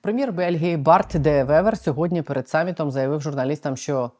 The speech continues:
навіть під час Другої світової війни знерухомлені активи ніколи не чіпали.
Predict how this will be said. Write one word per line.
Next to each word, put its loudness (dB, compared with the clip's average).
навіть 2
під -10
час 0
Другої -2
світової -2
війни 0
знерухомлені -2
активи -2
ніколи 0
не -2
чіпали. -4